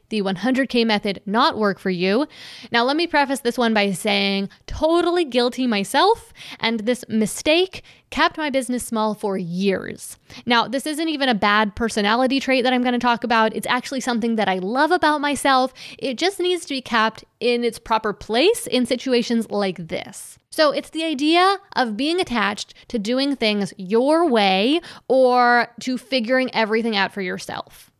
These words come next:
Now, like I said, this can totally be a strength. It is empowering to get out there, study, make mistakes, learn from them, and eventually figure things out all on your own.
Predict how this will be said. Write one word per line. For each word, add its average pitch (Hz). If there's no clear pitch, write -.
Now, 269
like 302
I 415
said, 254
this 269
can 285
totally 277
be 262
a 214
strength. 220
It 285
is 339
empowering 262
to -
get 226
out 208
there, 202
study, 247
make 220
mistakes, 220
learn 254
from 240
them, 220
and 240
eventually 233
figure 196
things 202
out 190
all 196
on 185
your -
own. -